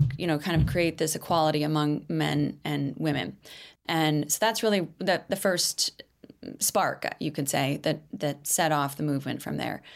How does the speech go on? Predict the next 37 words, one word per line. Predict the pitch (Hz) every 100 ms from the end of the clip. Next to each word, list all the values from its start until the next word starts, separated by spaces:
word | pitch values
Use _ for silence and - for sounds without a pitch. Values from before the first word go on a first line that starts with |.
| - -
So, | -
yeah, | 190 214 -
she's | - 247 330
a | 233
fascinating | - 247 233 196
character. | 180 156 135
She | 160 190 180
herself | 196 196 196 180 170
had | 160 156 - -
horrible | - 208 175
parents, | 170 156 147 143 - - - - - -
really | 190 196 196 170 -
i-, | - - -
incredibly | 180 170 190 175 -
awful | 165 160 165
example | - 156 160 151 151 147
of | - 143
what | 147 -
men | 151
and | 147 151
women | 147 151
should | - 170
be. | 156 160 151 143
And | 156
I | 147
think | 139 156 147
that | 147
that | - 143 -
kind | 160 143
of | 139
comes | 156 151
through | 160 151 147
in |
her | 147 -
work | 147 135
as | - 185
well. | 175 160